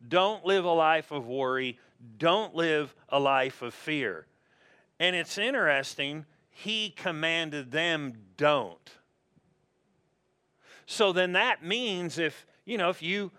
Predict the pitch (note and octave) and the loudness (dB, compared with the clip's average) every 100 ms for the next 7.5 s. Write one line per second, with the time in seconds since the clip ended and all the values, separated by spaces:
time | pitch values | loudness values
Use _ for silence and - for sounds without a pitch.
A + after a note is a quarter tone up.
0 | _ _ _ _ - F3 D#3+ D3 - E3+ | _ _ _ _ 2 2 2 -2 0 -2
1 | C3+ C3+ A#2+ - _ _ - G#2 F3+ F#3+ | 0 -2 -2 -10 _ _ -20 0 4 4
2 | D#3+ C#3 F#3+ G3+ D#3 C3+ C#3+ - - _ | 2 -2 0 2 2 2 -2 -10 -16 _
3 | _ _ _ _ D#3+ D#3 C3+ C#3 G3 G3 | _ _ _ _ 2 2 0 2 4 2
4 | C#3+ E3 A3 F#3 D3 D#3+ _ _ _ _ | 0 2 4 4 4 0 _ _ _ _
5 | _ _ _ _ _ _ _ _ G#3+ G3 | _ _ _ _ _ _ _ _ -4 -4
6 | - F3 D3+ G3+ G3+ C#3 E2+ - _ A2+ | 0 0 0 0 -2 -2 -10 -12 _ 0
7 | D3+ F3+ C#4+ D4+ - | 4 6 4 0 -12